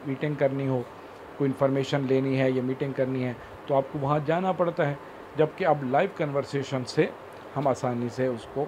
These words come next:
कन्वर्ट कर सकते हैं। जैसे इन्फॉर्मेशन ले सकते हैं, जैसे पहले आप, अ, एक क्वेश्चन पहले चैप्टर में हमने पढ़ा था एसडीएलसी का,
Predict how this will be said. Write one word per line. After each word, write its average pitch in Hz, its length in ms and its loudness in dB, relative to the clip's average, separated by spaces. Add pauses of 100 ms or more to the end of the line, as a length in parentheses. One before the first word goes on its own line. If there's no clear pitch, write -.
कन्वर्ट 120 280 -4
कर 113 160 -6
सकते - 280 -6
हैं। 123 60 -4
जैसे 147 320 4 (480)
इन्फॉर्मेशन 139 480 2
ले 139 120 2
सकते 135 260 -4
हैं, 139 120 0
जैसे 135 240 2
पहले 131 300 2
आप, 135 140 2 (220)
अ, 127 140 -4 (300)
एक 127 160 -2
क्वेश्चन 135 340 0
पहले 127 280 -2
चैप्टर 131 300 -4
में 135 120 -2
हमने 135 220 -2
पढ़ा 156 240 4
था 147 180 4
एसडीएलसी 139 560 2
का, 127 180 -2